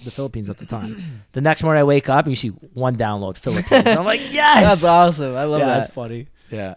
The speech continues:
Speaker 3: it feels good.
Speaker 1: It is. Every, every
Speaker 2: It is.
Speaker 1: download
Speaker 2: I
Speaker 1: counts
Speaker 2: love
Speaker 1: is,
Speaker 2: that,
Speaker 1: yeah.
Speaker 2: that growth, no matter how frustrating it is, it was so fun. Watching something, like, just grow from zero.
Speaker 3: Yeah.
Speaker 2: Um,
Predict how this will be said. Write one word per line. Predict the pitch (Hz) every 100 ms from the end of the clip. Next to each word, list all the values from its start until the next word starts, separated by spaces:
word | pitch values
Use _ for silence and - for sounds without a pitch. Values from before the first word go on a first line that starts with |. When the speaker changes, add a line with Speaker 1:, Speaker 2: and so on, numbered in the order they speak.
| -
Speaker 3:
it | - -
feels | 113 98
good. | 101 92 _ _ _
Speaker 1:
It | 165
is. | 135 95
Every, | 135 160
every | 160 185
Speaker 2:
It | 170
is. | 190 143
Speaker 1:
download | 139
Speaker 2:
I | 180
Speaker 1:
counts | 175
Speaker 2:
love | 196
Speaker 1:
is, | 123 -
Speaker 2:
that, | 139 131 190 -
Speaker 1:
yeah. |
Speaker 2:
that | 151 175 139
growth, | 120 120 160 185
no | 131 131
matter | 131 143
how | 127 123
frustrating | - 117 117 117 117
it | 113
is, | 117 113
it |
was | 113 -
so | - 104
fun. | 95 71 - - _ _ -
Watching | 117 120 127
something, | 120 120 117
like, | 113 107
just | 113
grow | - 117
from | 113 110
zero. | 113 107 120 190 - _ _
Speaker 3:
Yeah. | 98 95 87 _ _ _ -
Speaker 2:
Um, | 117 117 113 104